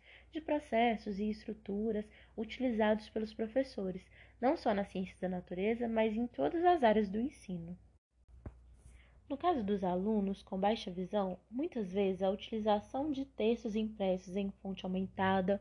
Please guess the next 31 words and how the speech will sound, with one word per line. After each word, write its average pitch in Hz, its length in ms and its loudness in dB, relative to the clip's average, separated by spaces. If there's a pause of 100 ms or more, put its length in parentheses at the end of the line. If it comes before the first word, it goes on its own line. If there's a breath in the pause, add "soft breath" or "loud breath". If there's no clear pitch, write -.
(380 loud breath)
ampliação 214 520 0
de - 100 -6
figuras 196 720 0
e 220 80 0
uso 233 240 0
de 202 100 -4
lentes 214 480 0
de 185 60 -2
aumento 190 500 0 (320 loud breath)
já 220 120 6
é 240 40 10
o 240 60 6
suficiente 254 680 0
para 226 160 2
que 226 120 -6
eles 226 160 0
tenham 208 280 -2
acesso 214 500 0 (140)
aos 277 100 0
mesmos 285 240 2
materiais 214 720 4 (300 loud breath)
que 262 80 0
o - 20 2
restante 247 540 2
dos 220 180 2
alunos. 196 580 2 (300 soft breath)
Em 214 60 -10
relação 254 360 2
aos 233 120 2
alunos 180 320 -2
cegos, 190 600 0